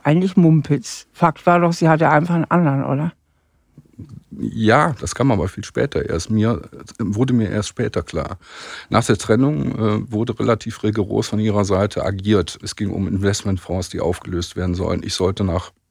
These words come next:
Speaker 2: ja, ich glaub, sechs Wochen den Schlüssel vom Haus abgeben, weil ich war ausgezogen. Ich hatte gesagt, die Kinder, auch wenn sie erwachsen waren, die sollen ihr Heim irgendwie behalten, dann geh ich.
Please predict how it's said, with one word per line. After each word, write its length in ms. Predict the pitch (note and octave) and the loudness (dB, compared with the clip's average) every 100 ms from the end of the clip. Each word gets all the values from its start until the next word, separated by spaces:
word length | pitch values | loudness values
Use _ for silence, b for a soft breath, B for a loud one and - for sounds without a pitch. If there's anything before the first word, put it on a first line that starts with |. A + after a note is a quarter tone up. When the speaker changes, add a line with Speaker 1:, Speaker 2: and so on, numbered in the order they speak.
| _ | _
Speaker 2:
ja, 100 | - | -10
ich 120 | D#2+ | -10
glaub, 180 | - D2 | -4 -6
sechs 280 | - D2 - | -2 -6 -2
Wochen 260 | F#2 - F#2+ | -2 0 0
den 140 | E2+ | 0
Schlüssel 380 | - A2 A2 F#2 | -2 -2 -2 -6
vom 220 | - E2+ | -4 -2
Haus 220 | G2 A2+ | 0 -2
abgeben, 440 | - - G2 G2+ - | -6 -6 -2 0 0
weil 180 | F#2+ | -2
ich 140 | - - | -2 -2
war 140 | C#2+ | 0
ausgezogen. 600 | F#2+ G2+ C3 - - E3 - B B B B B B B | 0 -2 -4 -8 -6 -6 -8 B B B B B B B
Ich 160 | - | 0
hatte 160 | F#2+ G#2+ | 0 2
gesagt, 460 | F#2 F#2 G2+ - - | 2 4 2 -2 -10
die 120 | F2 | -6
Kinder, 480 | - A2 C3+ D#3+ D3+ _ _ | 0 2 2 0 -4 _ _
auch 120 | D2+ | -6
wenn 120 | D#2+ D#2+ | -2 0
sie 80 | |
erwachsen 400 | D2+ D#2 - A#2 | 0 -2 -2 0
waren, 260 | A#2+ D#3+ G#3 B B B B B - | 0 0 -2 B B B B B -4
die 80 | |
sollen 200 | G2 F#2+ | 2 4
ihr 180 | G#2+ F2+ | 6 6
Heim 280 | G2 A2+ A2+ | 6 4 4
irgendwie 280 | A2 F2+ E2+ | 2 2 2
behalten, 440 | E2 D2+ E2+ D#2+ F2 | 0 2 2 2 0
dann 100 | F#2 | 2
geh 100 | F#2 | 2
ich. 320 | A2+ G2+ | 2 2